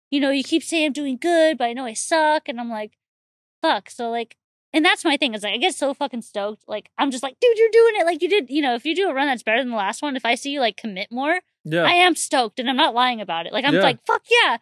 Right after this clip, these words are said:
Speaker 2: Yeah.
Speaker 1: And I have all this energy. I don't know what to do with it. So I'm like,
Speaker 2: <laughs>
Speaker 1: "Fuck yeah." And then, like,
Speaker 2: You're definitely high energy.
Speaker 1: Yeah, I know. But anyways, like,
Speaker 2: It's a
Speaker 1: I'll
Speaker 2: good
Speaker 1: be
Speaker 2: thing.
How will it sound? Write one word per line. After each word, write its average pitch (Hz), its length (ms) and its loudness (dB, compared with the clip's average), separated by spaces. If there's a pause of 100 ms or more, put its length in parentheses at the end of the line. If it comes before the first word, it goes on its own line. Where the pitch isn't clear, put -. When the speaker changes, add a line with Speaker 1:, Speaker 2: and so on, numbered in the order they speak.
(100)
Speaker 2:
Yeah. 151 200 -4
Speaker 1:
And 285 100 2
I 339 40 6
have 339 160 4
all 339 60 0
this 285 100 -4
energy. 269 400 -2
I 269 40 2
don't 294 120 -2
know 320 80 -4
what 320 60 -8
to 302 60 -18
do 415 120 2
with 415 120 -2
it. 196 160 -8
So 262 120 -6
I'm 262 60 -4
like, 277 100 -4
Speaker 2:
<laughs> - 120 2
Speaker 1:
"Fuck 605 160 6
yeah." 440 360 6
And 285 100 -2
then, 320 140 0
like, 294 300 -2
Speaker 2:
You're 147 120 0
definitely 160 400 0
high 151 200 2
energy. 135 420 -6 (720)
Speaker 1:
Yeah, 196 300 0 (300)
I 220 80 -4
know. 190 220 -8 (160)
But 294 100 4
anyways, 339 340 2
like, 277 140 2
Speaker 2:
It's - 20 -2
a 202 40 2
Speaker 1:
I'll 277 60 6
Speaker 2:
good - 60 6
Speaker 1:
be 330 60 4
Speaker 2:
thing. 349 40 4